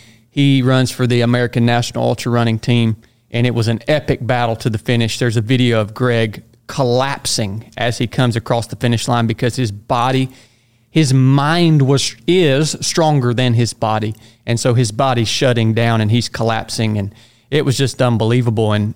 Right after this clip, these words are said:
um, I went back in twenty twenty-one and, uh, won the race again, and that's prob-, it's, that's,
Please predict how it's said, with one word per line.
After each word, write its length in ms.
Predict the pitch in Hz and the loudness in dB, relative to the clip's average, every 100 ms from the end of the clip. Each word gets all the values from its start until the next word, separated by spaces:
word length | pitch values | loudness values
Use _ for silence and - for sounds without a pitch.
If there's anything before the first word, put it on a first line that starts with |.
| - | -4
um, 320 | 110 107 104 - _ _ _ _ _ - | 0 0 -2 -6 _ _ _ _ _ -6
I 120 | 127 | 0
went 260 | 143 151 143 | 0 0 0
back 340 | 143 131 - | 0 -2 -2
in 140 | 139 | -2
twenty 320 | 117 156 143 127 | 0 0 2 0
twenty-one 920 | 151 135 123 120 135 156 127 113 110 _ _ _ _ _ | 2 2 2 2 2 2 2 -2 -6 _ _ _ _ _
and, 360 | 127 123 117 117 | 0 2 2 2
uh, 340 | 117 110 107 - _ _ _ _ _ _ _ _ _ _ _ _ - | 2 2 -2 -6 _ _ _ _ _ _ _ _ _ _ _ _ -4
won 240 | 175 160 | 0 4
the 100 | 151 | 4
race 300 | 135 143 139 | 4 2 0
again, 540 | 127 110 156 127 110 - _ _ | -2 2 2 2 -2 -8 _ _
and 480 | 127 123 120 113 107 - _ _ _ _ _ _ _ - | 0 2 2 0 -2 -8 _ _ _ _ _ _ _ -6
that's 280 | 139 139 | -2 -2
prob-, 380 | - 147 143 113 | -2 -2 -2 0
it's, 260 | 143 127 - | -2 -2 -2
that's, 420 | 147 143 - | -2 -2 -6